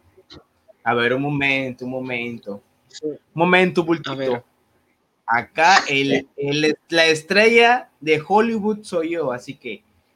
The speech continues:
Speaker 1: yo soy el que doy de comer a la familia. Y viene con
Speaker 2: A ver, pero, pero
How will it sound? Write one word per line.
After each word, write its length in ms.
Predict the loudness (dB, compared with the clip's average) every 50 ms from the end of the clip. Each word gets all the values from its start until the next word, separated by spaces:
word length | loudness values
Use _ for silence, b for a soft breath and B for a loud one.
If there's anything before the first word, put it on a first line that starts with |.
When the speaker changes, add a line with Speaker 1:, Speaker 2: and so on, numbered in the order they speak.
| _ _ _ _ _
Speaker 1:
yo 320 | -4 -2 0 2 2 0 0
soy 240 | -2 -2 0 0 0
el 180 | 0 -2 -2
que 80 | 0 0
doy 160 | 2 2 2
de 120 | 0 -2
comer 460 | -2 -4 -4 -2 -2 -2 -2 -4 -4 -4
a 120 | -2 -2
la 140 | 0 0 -2 -4
familia. 580 | -4 -6 -4 -4 -4 -4 -4 -6 -8 -8 -12 _ _ _ _ _ _ _ _
Y 120 | -10 -6 -4
viene 280 | -4 -4 -4 -4 -6
con 300 | -8 -8 -10 -10 -10 -12 -16 -20 -20 _ _ _ _ _ _ _ _ _ _ _ _ _ -20 _ _ _ _ _ _ _ _ _ _ _ _ _ _ _ _ _ _ _ _ _ _ _ _ _ -20 -20 _ _
Speaker 2:
A 60 | -4
ver, 180 | -2 -2 -2 0
pero, 260 | -2 -2 -2 -2 -2 -4 -6 -4
pero 180 | -2 -2 0